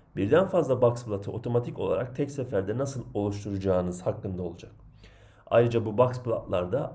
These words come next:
outliers'ları, yani uç değer var mı yok mu, bunun analizini nasıl yapacağınızı göstereceğim. Bir de elbette şöyle önemli bir soruya cevap arayacağız. Videoların altında görüyorum. Şöyle sorular var. Bir normallik analizi yaptım. Skewness ve kurtozis değerim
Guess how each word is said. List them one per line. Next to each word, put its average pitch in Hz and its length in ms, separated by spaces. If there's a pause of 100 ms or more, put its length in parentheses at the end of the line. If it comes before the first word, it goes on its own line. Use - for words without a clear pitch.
outliers'ları, 95 800
yani 92 260
uç - 260
değer 92 180
var 95 220
mı 90 120
yok 90 200
mu, 143 120
bunun 113 200
analizini 101 440
nasıl 113 260
yapacağınızı 95 540
göstereceğim. 95 600 (960)
Bir 202 160
de 180 100
elbette 147 420
şöyle 143 280
önemli 143 320
bir 123 80
soruya 151 340
cevap 120 280
arayacağız. 90 540 (460)
Videoların 139 420
altında 107 380
görüyorum. 95 440
Şöyle 113 300
sorular 101 420
var. 87 240 (320)
Bir 190 120
normallik 165 480
analizi 117 380
yaptım. 139 500
Skewness 151 500
ve 131 100
kurtozis 123 560
değerim 120 460